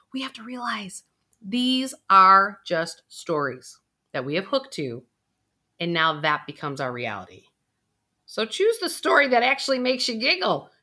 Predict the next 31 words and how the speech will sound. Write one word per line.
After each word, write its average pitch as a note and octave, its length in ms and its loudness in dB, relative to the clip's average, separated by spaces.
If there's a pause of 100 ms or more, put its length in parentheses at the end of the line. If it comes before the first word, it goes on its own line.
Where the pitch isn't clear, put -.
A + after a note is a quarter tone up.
Choose F4+ 320 0
the D4+ 100 -8
story E4 420 0
that A3 320 4 (260)
makes B3+ 260 0
you C4 80 -4
feel G#3 260 -2
like A3+ 200 0
you're A#3+ 100 0
the A3+ 80 -4
creator C#4+ 480 0
of A#3+ 60 0
your A#3 140 2
own A#3+ 180 2
life A#3 300 0
and F#3+ 100 -2
not, G#3 240 4 (260)
like, G#3 180 0
the F#3+ 100 -4
victim A3 380 -2
of G3 160 0
the E3+ 100 -4
system A#3+ 400 -2
of E3+ 140 0
whatever's G3 440 0
going F3+ 300 0
on F#3 340 2
in E3 80 -8
the D#3 80 -8
macro D#3+ 380 -4
environment, C#3+ 640 -6